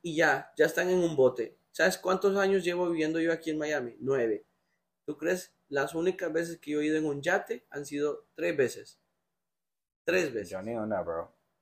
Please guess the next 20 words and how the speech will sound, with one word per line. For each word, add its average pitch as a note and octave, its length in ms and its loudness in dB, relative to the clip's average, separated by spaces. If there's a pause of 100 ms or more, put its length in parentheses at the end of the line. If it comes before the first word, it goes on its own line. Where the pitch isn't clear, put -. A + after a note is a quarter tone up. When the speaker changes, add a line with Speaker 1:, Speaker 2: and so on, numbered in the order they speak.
(140)
Speaker 1:
Y D#3+ 200 -8
tú G3+ 140 10
ni G3+ 140 8
una. D#3 340 4
Entonces, F#3 380 -2
imagínate, F#3 580 2
si C#3+ 180 -12
tú E3 180 -4
tuvieras G#3+ 340 6
unas G3+ 280 2
teticas F3+ 480 -2
bonitas, C#3 600 -2 (540)
tuvieras C#3+ 280 2
unas F#3 180 4
nalgas F3+ 300 2
bonitas, C#3+ 560 -2 (100)
una D#3+ 220 -4
cara F3 220 2
bonita, F3 520 2
Speaker 2:
Una A#2+ 160 4